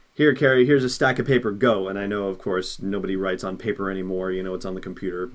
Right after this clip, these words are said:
<laughs> naturally, but you get the idea, you know, it's just like, "Here's the blank screen, Carrie, go, whatever." And she just went on whatever riff she was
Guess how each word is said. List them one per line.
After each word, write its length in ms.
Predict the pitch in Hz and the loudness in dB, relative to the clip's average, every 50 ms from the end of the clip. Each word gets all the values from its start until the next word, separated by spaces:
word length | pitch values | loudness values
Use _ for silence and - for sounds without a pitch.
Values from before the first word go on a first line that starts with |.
| 107 98 | -10 -12
<laughs> 160 | - - - | -12 -8 -6
naturally, 400 | 117 117 113 - - 110 101 101 | -4 -4 -4 -4 -4 -4 -4 -4
but 160 | 98 98 104 107 | -2 -4 -4 -2
you 140 | 117 123 | -2 0
get 220 | 131 151 170 160 - | 0 0 0 0 0
the 120 | 131 120 | 0 0
idea, 400 | 110 104 101 95 107 101 98 87 | 0 0 -2 -2 -2 -2 -2 -2
you 180 | 85 87 92 98 | -2 -4 -4 -4
know, 200 | 98 95 98 98 | -4 -6 -8 -8
it's 120 | 92 - | -10 -8
just 240 | - 101 95 - - | -8 -8 -8 -8 -10
like, 200 | 104 98 98 - - - - - - - - | -8 -8 -8 -8 -8 -8 -8 -8 -8 -8 -2
"Here's 220 | - 156 170 151 | 2 2 2 2
the 80 | 135 147 | 2 2
blank 260 | 123 147 143 143 127 | 2 4 4 4 2
screen, 260 | 131 - 139 131 123 | -2 -2 0 0 0
Carrie, 300 | 110 120 120 107 107 101 | 0 0 0 0 0 0
go, 440 | 95 92 95 90 131 131 110 104 92 | -2 -6 -6 -2 0 0 0 0 -2
whatever." 760 | 87 95 101 107 120 127 127 127 120 117 101 95 85 - - - - - - - | -6 -8 -4 0 0 2 2 0 0 -2 -2 -4 -8 -10 -12 -18 -20 -20 -10 -4
And 260 | 113 117 113 107 101 | -2 -2 -2 -2 -4
she 280 | - - - 151 156 151 | -6 -6 -6 -4 -4 -4
just 380 | 135 123 127 120 113 - - - - | -2 -2 -2 -2 -2 -4 -10 -16 -18
went 460 | 107 101 104 120 123 117 117 117 - - | -16 -6 -2 0 2 2 2 2 0 0
on 340 | 113 107 110 107 104 104 98 | -2 0 0 0 -2 -2 -2
whatever 420 | 95 135 - 214 - 117 123 113 110 | -2 -2 0 0 2 2 2 2 2
riff 300 | 107 117 185 - - _ _ | 2 0 0 0 -4 _ _
she 240 | - - - 117 110 | -16 -8 -6 -4 -4
was 480 | 98 98 104 101 98 95 95 92 - | -2 -2 -2 -2 0 -2 -4 -6 -8